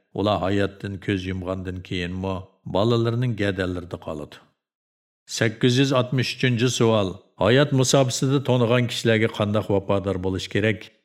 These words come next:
Javob. Hayotliq safarda to'nigan, billa bo'lgan, birga yashagan barliq kishilarga vafo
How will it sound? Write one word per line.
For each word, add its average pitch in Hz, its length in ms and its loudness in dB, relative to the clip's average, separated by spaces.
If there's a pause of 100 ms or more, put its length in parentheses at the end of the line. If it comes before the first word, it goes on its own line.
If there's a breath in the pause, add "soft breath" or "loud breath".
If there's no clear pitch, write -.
(280)
Javob. 85 380 0 (420)
Hayotliq 135 480 2
safarda 120 520 2
to'nigan, 104 560 0 (260)
billa 110 360 4
bo'lgan, 101 480 2 (300)
birga 110 340 2
yashagan 107 580 2
barliq 98 400 0
kishilarga 98 460 -2
vafo 92 360 0